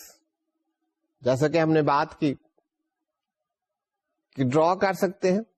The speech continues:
say bill of exchange، they can accept bill of exchange،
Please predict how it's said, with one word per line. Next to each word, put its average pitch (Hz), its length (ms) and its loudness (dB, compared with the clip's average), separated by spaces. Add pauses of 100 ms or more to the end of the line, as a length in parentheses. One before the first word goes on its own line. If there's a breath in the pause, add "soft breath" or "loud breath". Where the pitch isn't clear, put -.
(440)
say 143 100 4
bill 135 180 0
of 135 220 0
exchange، 156 420 -4 (960)
they 113 80 2 (100)
can 127 140 0
accept 175 440 -2
bill 175 140 4
of 165 180 0
exchange، 151 420 -4